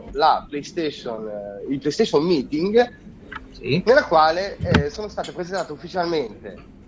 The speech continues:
Speaker 1: PlayStation quattro versione Slim e PlayStation quattro Neo, che, eh, è poi risultata essere ufficialmente PlayStation quattro Pro.
Speaker 2: Ok.
Speaker 1: Ok.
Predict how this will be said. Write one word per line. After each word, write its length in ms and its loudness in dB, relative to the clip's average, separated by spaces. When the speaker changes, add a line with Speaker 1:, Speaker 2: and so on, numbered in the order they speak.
Speaker 1:
PlayStation 580 -2
quattro 600 -2
versione 380 0
Slim 340 -4
e 320 4
PlayStation 560 2
quattro 400 2
Neo, 760 4
che, 480 0
eh, 300 -4
è 120 -2
poi 140 -2
risultata 580 -2
essere 520 -6
ufficialmente 800 -8
PlayStation 420 -8
quattro 380 -6
Pro. 300 2
Speaker 2:
Ok. 320 -4
Speaker 1:
Ok. 420 -2